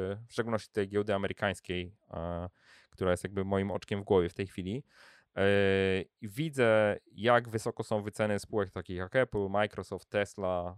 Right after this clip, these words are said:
e, Facebook i tak dalej. Nvidia chociażby, nie? Która, e, tutaj nam pomaga, e, kopać kryptowaluty. Nie nam, bo ja w tym nie uczestniczę, ale tym, którzy, którzy te krypto kopią. E, i trochę tak jest, że też widzę,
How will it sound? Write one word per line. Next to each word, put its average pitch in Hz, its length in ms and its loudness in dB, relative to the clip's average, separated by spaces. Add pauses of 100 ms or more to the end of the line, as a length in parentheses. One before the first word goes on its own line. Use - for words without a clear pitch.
(140)
e, 87 140 -8
Facebook 101 520 -2
i - 20 -16
tak 92 160 -4
dalej. 87 400 0 (120)
Nvidia 107 480 -2
chociażby, 85 580 -6
nie? 92 320 -12
Która, 85 460 -10 (200)
e, 85 200 -12
tutaj 85 360 -8
nam 87 300 -6
pomaga, 92 540 0 (580)
e, 87 540 -6
kopać - 320 -2
kryptowaluty. 95 800 -4
Nie 98 180 -2
nam, 92 300 -2 (100)
bo 95 140 -8
ja 90 140 2
w - 60 -10
tym 95 120 -4
nie 98 100 -4
uczestniczę, 101 480 -6
ale 90 120 -2
tym, 92 180 -10
którzy, 92 460 -8
którzy 98 280 -8
te 98 100 -6
krypto 101 340 -6
kopią. 95 380 -2 (560)
E, 95 320 2 (160)
i 127 320 -2 (180)
trochę 160 260 2
tak 139 180 0
jest, 151 280 0
że 120 220 0
też 123 340 0
widzę, 131 580 4